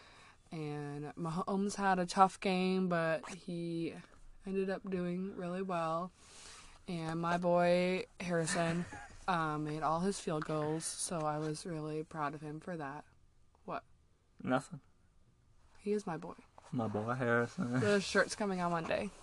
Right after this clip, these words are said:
Speaker 1: I'm very excited. Um, and I watched an entire football game and didn't want to die.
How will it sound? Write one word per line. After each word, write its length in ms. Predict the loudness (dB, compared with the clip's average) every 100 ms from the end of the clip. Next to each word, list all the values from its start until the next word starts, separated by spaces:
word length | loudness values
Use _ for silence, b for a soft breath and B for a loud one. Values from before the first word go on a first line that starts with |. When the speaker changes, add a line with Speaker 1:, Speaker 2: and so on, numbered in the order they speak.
| -14 -14 -8
Speaker 1:
I'm 40 | -2
very 160 | -2
excited. 340 | -2 -6 -10 -10 -18 B B B B B
Um, 580 | 4 6 6 4 0 -6 -12 -20 -20 -10 0
and 540 | 4 4 4 2 2
I 160 | 4 6
watched 400 | 10 10 10 8
an 80 | 10
entire 400 | 10 10 10 8
football 380 | 6 8 10 10
game 360 | 6 4 4
and 220 | 2 2
didn't 460 | 4 2 2 -2 -4
want 320 | -2 -2 -2
to 100 | -4
die. 440 | 0 0 0 -2